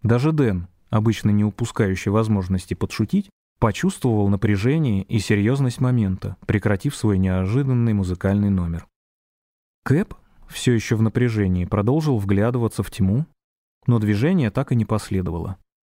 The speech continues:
Они решили продолжить движение, но теперь ещё более осторожно.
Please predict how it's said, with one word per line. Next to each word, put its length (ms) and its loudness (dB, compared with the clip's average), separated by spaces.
Они 240 2
решили 340 0
продолжить 500 -2
движение, 600 0
но 160 0
теперь 420 -2
ещё 440 0
более 300 0
осторожно. 640 -4